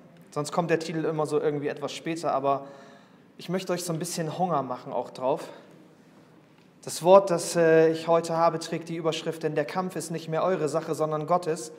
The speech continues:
von der Macht des Lobpreises. Es geht heute um Lobpreis, es geht heute um Gebet. Und ich hab vorweg, hab ich eine Bitte an euch auch. Ich weiß, dass wir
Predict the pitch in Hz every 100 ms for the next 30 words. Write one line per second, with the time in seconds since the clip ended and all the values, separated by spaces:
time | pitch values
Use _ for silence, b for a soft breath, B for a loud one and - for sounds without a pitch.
0 | B B B - 165 160 160 175 - -
1 | 160 175 170 170 - 123 123 123 - -
2 | - - - - B B B B B B
3 | 151 - 196 185 185 185 170 185 202 -
4 | 196 190 170 - 180 175 170 170 165 151
5 | 165 196 - - - B B B B B
6 | B B 165 170 190 202 - 208 175 226
7 | 233 196 196 190 196 170 196 190 156 165
8 | 175 170 - 139 127 127 - - - -
9 | _ b b b b - 156 214 214 -
10 | 180 - 170 170 156 160